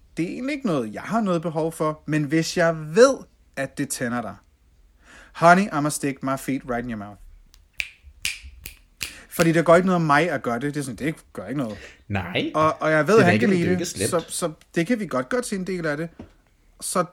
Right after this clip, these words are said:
Speaker 1: derfor tror jeg, jeg har været sådan, "Det kan vi godt." Altså, jeg vil ald-, jeg, jeg vil aldrig selv opsøge det, men, men det er sådan, "Det kan vi da godt." Så han havde, det havde han jo lyst til. Og så spurgte jeg
Speaker 2: Ja.
Speaker 1: Brunhilde, "Hvad, skal man, øh,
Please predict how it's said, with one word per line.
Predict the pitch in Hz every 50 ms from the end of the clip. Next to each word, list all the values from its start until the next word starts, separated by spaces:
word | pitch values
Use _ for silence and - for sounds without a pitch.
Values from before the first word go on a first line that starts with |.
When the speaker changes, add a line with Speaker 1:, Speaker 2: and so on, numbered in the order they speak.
| _ _ -
Speaker 1:
derfor | - - - 175 160 - 156 147 139 - -
tror | - - 170 156
jeg, | 147 147
jeg | 147 151 160
har | 170 170 143
været | 143 139 135
sådan, | - 160 135 120 -
"Det | 247 339 -
kan | 392 311
vi | 247
godt." | 131 - 107 147 175 - - _
Altså, | - - - - 147 139 - - - -
jeg | - 160
vil | 165
ald-, | 151 147 165
jeg, | 175 175 175
jeg | 170 151
vil | 170
aldrig | 165 170 185 240
selv | - - 269 269 262 -
opsøge | 143 131 - - 131 120
det, | 113 120 117 -
men, | - 147 156 151 151
men | 156 151
det | 147
er | 151
sådan, | 165 165 135 - -
"Det | 110 107
kan | - - 220
vi | 277
da | 190 117
godt." | 92 - 101 143 - - _ _ _ _ _
Så | - - - - 170 151 151 147 - - - -
han | - 202 254 403 403 359 320
havde, | 220 190
det | 196 330
havde | 370 285
han | 190 233 381
jo | 392 320 311
lyst | 302 285 -
til. | - 285 277 - - _ _ _ _ _ _ _ _ _
Og | - 180 175
så | - 240 240 240 - -
spurgte | - - - 269 277 269 247 -
jeg | 190
Speaker 2:
Ja. | 214 -
Speaker 1:
Brunhilde, | 240 202 196 202 190 190 240 233 233 - - _ _ _ _ _ _ _ _
"Hvad, | 135 127 139 139 131 127 123 123 117 117 110 - _ _ _ _ _ _ _ _ _ _ _ _ _ _ _ _ _ _ _ _ _ _ _ _ _ _
skal | - - - 123 117
man, | 113 110 104 101
øh, | 101 98 98 101 104 107 104